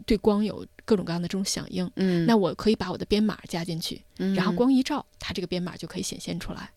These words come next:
Speaker 2: 嗯。
Speaker 1: 然后这样的话就会实现一个就是，嗯，非常高端的这种加密。所以这个需求其实，
Speaker 2: 嗯。
Speaker 1: 其实还是，还是挺多的。
Speaker 2: 嗯。
Speaker 1: 这个是对传统行业的一个，
Speaker 2: 嗯。
Speaker 1: 嗯，相当于是一个革新吧。
Speaker 2: 嗯。
Speaker 1: 然后呢，还有很多这种，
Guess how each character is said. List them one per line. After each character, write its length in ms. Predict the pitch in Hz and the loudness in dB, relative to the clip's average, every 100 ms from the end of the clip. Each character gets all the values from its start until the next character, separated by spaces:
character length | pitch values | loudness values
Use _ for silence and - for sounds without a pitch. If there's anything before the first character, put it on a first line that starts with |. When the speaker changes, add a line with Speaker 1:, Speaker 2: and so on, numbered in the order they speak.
| - | -6
Speaker 2:
嗯。 440 | 190 196 185 170 | 0 2 2 0
Speaker 1:
然 100 | 165 | 2
后 60 | 190 | 4
这 120 | 170 | 4
样 100 | 269 | 4
的 60 | 214 | 2
话 180 | 226 196 | -2 -2
就 140 | 226 | 0
会 180 | 208 202 | 2 2
实 220 | - 170 | 2 -2
现 200 | 185 180 | -2 -2
一 100 | 165 | -2
个 140 | 185 | -4
就 140 | 170 185 | -4 -4
是， 240 | - 147 - - | -4 -6 -8 -14
嗯， 300 | - 165 165 | -8 -4 -4
非 160 | 180 226 | 0 2
常 180 | 214 196 | 2 0
高 180 | 220 220 | 0 0
端 140 | 190 | 0
的 100 | 160 | -4
这 100 | 160 | -6
种 80 | 143 | -6
加 220 | - 180 | -6 -6
密。 200 | 170 156 - | -6 -6 -10
所 140 | - 247 | 4 6
以 100 | 285 | 8
这 160 | 311 | 6
个 80 | 277 | 2
需 180 | 202 240 | 2 -2
求 200 | - 185 | -2 -4
其 320 | - - - | -4 -6 -4
实， 180 | - - | -2 -2
Speaker 2:
嗯。 40 | - | 0
Speaker 1:
其 180 | - | 0
实 140 | 220 202 | 0 -2
还 160 | 185 | -4
是， 200 | 185 202 | -2 -2
还 140 | 185 180 | -2 -4
是 80 | 214 | -6
挺 160 | - | -6
多 260 | - 180 180 | -4 -2 -2
的。 140 | 175 - | -4 -2
Speaker 2:
嗯。 180 | 190 180 | 2 4
Speaker 1:
这 100 | 185 | 4
个 80 | |
是 100 | 214 | 2
对 140 | 226 220 | -2 -2
传 220 | - 165 | -2 -4
统 120 | 208 | -4
行 200 | - 170 | -6 -8
业 160 | 170 175 | -8 -6
的 80 | 170 | -2
一 180 | 196 185 | 2 2
个， 80 | 170 160 - - - | 2 0 -6 -14 -8
Speaker 2:
嗯。 200 | 160 160 | -6 -6
Speaker 1:
嗯， 120 | 156 | -4
相 220 | - 190 | -2 0
当 180 | 190 190 | 0 -2
于 100 | 175 | -4
是 200 | 175 190 | -4 -4
一 160 | 170 165 | -4 -4
个 420 | 185 170 160 160 | -2 -2 -4 -6
革 160 | - 170 | -4 -2
新 300 | - 247 247 | 2 4 4
吧。 180 | 190 - | 2 -4
Speaker 2:
嗯。 340 | - 185 156 147 | 0 2 2 2
Speaker 1:
然 120 | 190 | 0
后 200 | 226 - | -2 0
呢， 100 | 262 | 0
还 200 | 196 196 | 0 0
有 100 | 269 | 2
很 280 | 302 - 196 | 0 -4 -4
多 220 | 180 190 | -2 0
这 160 | 226 233 | 2 2
种， 220 | 175 135 | 0 -6